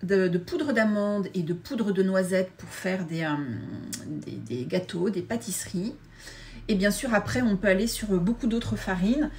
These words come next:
sachant que quand on, on, on n'utilise pas de farine de blé, on n'utilise pas de farine de, de gluten, il vaut mieux avoir quand même deux, trois farines, parce que si on n'utilise qu'une farine,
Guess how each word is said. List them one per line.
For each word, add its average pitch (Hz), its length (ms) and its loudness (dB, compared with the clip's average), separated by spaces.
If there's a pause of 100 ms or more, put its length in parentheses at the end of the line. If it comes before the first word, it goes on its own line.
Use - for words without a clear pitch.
(260)
sachant 247 340 -4
que 247 60 0
quand 233 280 0
on, 220 180 4 (200)
on, 185 420 -2 (1120)
on 190 80 0
n'utilise 190 340 0
pas 214 140 4
de 175 80 -2
farine 180 420 0
de 175 120 4
blé, 180 280 -2 (480)
on 196 40 0
n'utilise 180 240 0
pas 214 100 2
de 208 60 -2
farine 190 320 -2
de, 165 180 -4
de 160 140 -6
gluten, 226 440 -2
il 220 80 4
vaut 202 120 0
mieux 226 160 4
avoir 214 240 0
quand 214 120 -2
même 185 240 2
deux, 190 180 0
trois 226 240 -2
farines, 220 420 0
parce 233 180 -6
que 208 80 -8
si - 140 -4
on - 20 2
n'utilise 214 400 0
qu'une 240 240 2
farine, 214 380 2